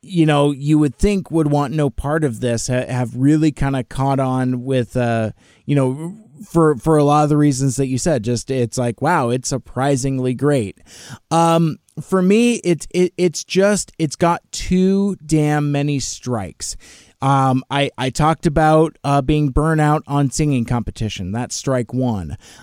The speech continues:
I, I am at, uh, peak over it for Ken Jeong. I just, I, I can't. I, I'm at, uh, I am at Ken Jeong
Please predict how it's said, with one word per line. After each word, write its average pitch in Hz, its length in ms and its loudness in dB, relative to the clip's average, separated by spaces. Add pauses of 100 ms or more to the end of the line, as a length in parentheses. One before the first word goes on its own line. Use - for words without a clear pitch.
(120)
I, 156 360 2 (100)
I 180 460 2
am 165 380 2 (140)
at, 151 680 -2 (420)
uh, 139 320 0 (140)
peak - 500 -4 (180)
over 156 540 4
it 131 220 -2 (100)
for 143 220 0
Ken 139 260 2
Jeong. 107 480 -4
I 127 180 -2
just, 127 300 -4
I, 139 240 -2
I 131 140 -6
can't. - 560 -4 (160)
I, 139 180 0
I'm 139 240 0
at, 135 340 -2
uh, 131 520 -2
I 147 340 -2
am 143 220 -2
at 139 320 -6
Ken 147 240 0
Jeong 131 560 -2